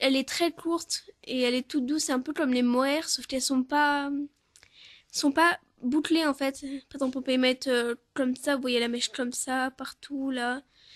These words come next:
Bref, je sais pas si vous voyez ce que je veux dire, mais je peux pas prendre mon téléphone parce que je suis en train de filmer avec. Je peux pas prendre mon téléphone pour vous montrer une image. Bref, j'espère que vous voyez ce que je veux dire. Et troisième question, euh,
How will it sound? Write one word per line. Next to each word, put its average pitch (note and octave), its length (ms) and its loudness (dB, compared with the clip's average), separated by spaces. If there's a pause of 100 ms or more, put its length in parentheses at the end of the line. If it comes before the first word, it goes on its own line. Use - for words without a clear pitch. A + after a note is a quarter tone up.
(480)
Bref, C#4 220 2
je - 60 8
sais C#4 80 4
pas D4+ 140 0
si D4+ 160 0
vous C#4 80 2
voyez C#4 180 2
ce C4+ 60 -2
que C#4 140 -4
je B3+ 60 -2
veux B3+ 120 -2
dire, C#4 320 -2
mais A#3+ 500 0 (240)
je - 80 -6
peux C4+ 100 -6
pas C4+ 140 0
prendre C#4 180 -2
mon B3+ 120 0
téléphone B3 600 -2
parce A#3 200 -4
que A#3 160 -4
je A#3 80 -2
suis A3+ 120 -4
en A#3+ 60 -4
train B3+ 180 -6
de B3 80 -2
filmer B3 300 0
avec. A#3 320 -4 (760)
Je - 100 -8
peux C#4 60 -2
pas C#4+ 120 0
prendre D#4 200 2
mon C#4 100 6
téléphone C#4 340 0
pour C#4+ 160 -6
vous B3 100 -2
montrer C4 320 0
une C#4 120 6
image. A3+ 440 0 (160)
Bref, C4 200 0
j'espère B3+ 340 -4
que C#4 80 0
vous A#3+ 60 -2
voyez A3+ 160 0
ce - 40 -6
que A#3+ 120 -6
je A3+ 60 -8
veux A3+ 40 -12
dire. F#4+ 240 -8 (1160)
Et C4+ 160 6
troisième D#4 340 4
question, E4 480 2 (160)
euh, B3+ 420 0